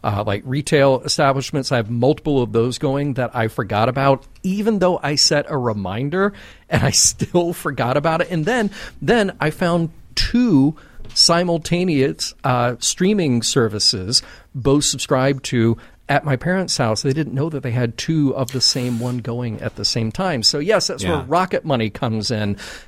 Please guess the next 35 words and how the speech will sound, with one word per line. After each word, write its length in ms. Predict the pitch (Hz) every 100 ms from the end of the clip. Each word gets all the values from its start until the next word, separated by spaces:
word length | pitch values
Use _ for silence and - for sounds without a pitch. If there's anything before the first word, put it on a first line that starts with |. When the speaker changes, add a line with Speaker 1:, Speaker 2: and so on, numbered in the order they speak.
| -
Speaker 1:
to 120 | 123
help 260 | 127 135 -
you 120 | 123
find 640 | - - 123 135 135 131 -
the 80 | 131
subscriptions 760 | - 139 - 123 - 123 110 110
that 140 | 123
you're 120 | 131
spending 580 | - - 117 104 107 107
money 400 | 113 131 202 170
on. 440 | - 101 95 95 92 - - -
And 140 | 131 123
let 120 | 226
me 100 | 180
tell 220 | - 151
you, 100 | 131
that 220 | 123 139
will 160 | 139 139
really 340 | 113 113 113 110
open 380 | 113 104 - 101
your 220 | 98 92
eyes. 460 | 127 143 104 87 90
And 180 | 95 90
then 400 | 185 190 123 117 - - - -
you 80 | 190
get 180 | 226 -
to 80 | 220
cancel 540 | - 214 233 - 208
the 120 | 147
ones 340 | 98 85 98 -
that 80 | 151
you 120 | 156
don't 360 | 175 190 -
want 280 | 139 196 196 -
anymore. 600 | 127 101 85 78 -